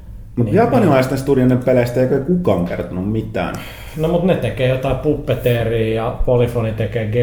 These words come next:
Speaker 2: T:tä ja sit ne tekee jotain niinku kamerapeliä. Ei siellä oo
Speaker 1: Mut
Speaker 2: Sony
Speaker 1: mitä tekee
Speaker 2: mitenkään
Speaker 1: Naughty Dog?
Speaker 2: No niin, mut mun, mun, mun point being on niinku se, että totta kai ne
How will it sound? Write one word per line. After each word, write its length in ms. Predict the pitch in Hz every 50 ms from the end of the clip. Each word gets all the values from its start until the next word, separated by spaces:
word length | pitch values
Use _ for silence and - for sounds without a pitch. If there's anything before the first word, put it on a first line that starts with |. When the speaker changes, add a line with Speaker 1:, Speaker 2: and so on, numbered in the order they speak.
| 113 110 107 110
Speaker 2:
T:tä 360 | 113 110 110 107 - 110 113 120
ja 60 | 110
sit 160 | 101 - 110 104
ne 100 | 107 104
tekee 340 | - 110 107 - 113 110
jotain 380 | 110 113 104 - 110 101 101 104
niinku 160 | 107 107 104 107
kamerapeliä. 760 | - 110 107 104 107 107 110 101 - - 117 110 107 107 113
Ei 80 | 117 -
siellä 280 | - 143 127 120 123
oo 60 | 120 113
Speaker 1:
Mut 100 | 107 -
Speaker 2:
Sony 180 | 117 113 123
Speaker 1:
mitä 200 | 127 127 117 113
tekee 120 | 110 - -
Speaker 2:
mitenkään 220 | 117 123 131 151 147 131
Speaker 1:
Naughty 220 | 113 95 - 90
Dog? 180 | 92 80 65 - - - - - - - - - - - - - - - - -
Speaker 2:
No 80 | - 160
niin, 160 | 196 190 160 147
mut 120 | - - 156 156 - -
mun, 100 | 180 180
mun, 200 | 156 143 - -
mun 140 | 165 151 143 127
point 300 | 147 170 160 147 127 -
being 300 | 135 143 135 131 123 117
on 80 | 117 117
niinku 180 | 117 113 120 120
se, 220 | - - 135 123
että 100 | 113 -
totta 200 | 120 - - 120
kai 220 | - 151 135 120
ne 80 | 113 117